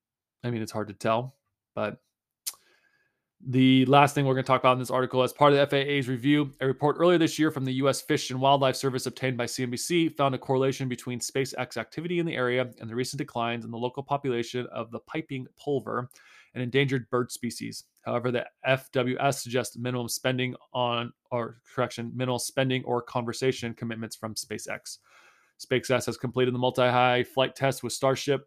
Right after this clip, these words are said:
prototypes, but it has yet to reach space following development and regulatory delays. In February, SpaceX C E O gave, Elon Musk gave a permission on,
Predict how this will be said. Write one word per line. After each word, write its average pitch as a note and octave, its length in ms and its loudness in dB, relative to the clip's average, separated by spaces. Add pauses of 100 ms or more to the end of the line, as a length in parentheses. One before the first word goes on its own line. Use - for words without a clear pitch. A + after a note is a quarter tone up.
(120)
prototypes, C3+ 600 0
but A#2 240 -2
it A#2 120 -8
has A2+ 200 -2 (280)
yet B2+ 260 -2
to C3 140 -4
reach B2 240 -2
space - 340 -2
following B2+ 640 -2 (360)
development C3 560 0
and A#2+ 140 -6
regulatory B2+ 500 -2
delays. A#2 480 -4 (160)
In A#2 100 -10
February, B2+ 320 2
SpaceX - 420 -4
C A#2 240 -6
E D#3 40 2
O E3+ 140 6
gave, C3 240 0 (600)
Elon A#2+ 220 -4
Musk C#3 240 0
gave B2+ 260 0
a B2+ 80 -8
permission C3+ 400 -4
on, A#2+ 160 -4